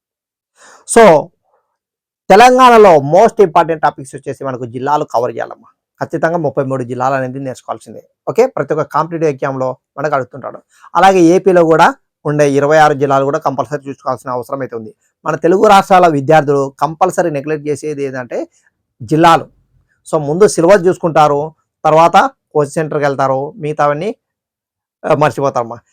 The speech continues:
కానీ మనకి ఎక్కువ క్వశ్చన్స్ ఎక్కడి నుండి వస్తున్నాయంటే జిల్లాల నుండి వస్తున్నాయి. ప్రతి ఒక్క జిల్లాలో ఏమేమి ఉన్నాయి, ఆ పరిసర ప్రాంతాలు ఏవి, తర్వాత ప్రముఖులు ఎవరు, ఏ, ఏ ప్రాజెక్ట్స్ ఉన్నాయి, ఏ నదులు, ఏ బావులు ఉన్నాయి, ఏ నదులు ఉన్నాయి, ఇవన్నీ మనకు కంపల్సరీ జిల్లాల వైజ్గా అడుగుతుంటాడమ్మా.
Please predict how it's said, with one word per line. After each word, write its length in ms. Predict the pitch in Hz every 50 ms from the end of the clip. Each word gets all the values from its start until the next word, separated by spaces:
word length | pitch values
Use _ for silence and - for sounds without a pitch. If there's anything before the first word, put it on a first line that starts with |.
| _ _ _ _
కానీ 200 | 214 226 247 262
మనకి 240 | 247 247 233 196 175
ఎక్కువ 260 | 185 180 - 269 269
క్వశ్చన్స్ 360 | - 233 220 - 226 233 - 220
ఎక్కడి 220 | 208 - 196 196
నుండి 120 | 202 202
వస్తున్నాయంటే 440 | 196 175 - 185 170 165 151 165 180
జిల్లాల 380 | 160 147 160 170 180 196 226 208
నుండి 180 | 196 196 190
వస్తున్నాయి. 340 | 175 143 - 143 135 131 131 - _ -
ప్రతి 160 | 165 170 185
ఒక్క 120 | 175 175
జిల్లాలో 640 | 160 135 160 165 185 202 208 196 180 151 143 135 - _ _ _ _ _ _ _ 151
ఏమేమి 320 | 160 175 180 196 190 180
ఉన్నాయి, 220 | 165 151 151 156 160
ఆ 100 | 156 147
పరిసర 360 | - 151 147 131 - - 175
ప్రాంతాలు 480 | 170 - 151 147 147 139 160 147 147 135
ఏవి, 320 | 131 127 139 151 165 - _ _ _ _ _ -
తర్వాత 220 | 160 160 165 170
ప్రముఖులు 500 | 160 - - 151 151 165 175 - 180 170
ఎవరు, 340 | 160 147 139 139 143 160 170
ఏ, 280 | 165 156 156 151 151 147
ఏ 300 | 135 139 147 165 170 170
ప్రాజెక్ట్స్ 580 | - _ - 143 151 170 180 170 - _ -
ఉన్నాయి, 380 | 160 143 131 135 147 165 151 - _ _ _ 151
ఏ 140 | 147 160
నదులు, 440 | 165 160 156 147 151 160 160 151 147
ఏ 160 | 143 143 147
బావులు 340 | 147 131 139 143 147 151 147
ఉన్నాయి, 220 | 143 139 139 135 143
ఏ 60 | 151
నదులు 240 | 156 147 139 147 147
ఉన్నాయి, 200 | 143 151 156 -
ఇవన్నీ 360 | 196 190 196 214 233 277 285 254
మనకు 380 | 226 202 175 143 156 160 151 - _ - _ _ -
కంపల్సరీ 460 | 175 190 196 - 247 - - 220 196
జిల్లాల 300 | 160 147 165 170 160 160
వైజ్గా 280 | 160 160 151 151 165 160
అడుగుతుంటాడమ్మా. 560 | 151 139 131 139 123 - 127 127 123 117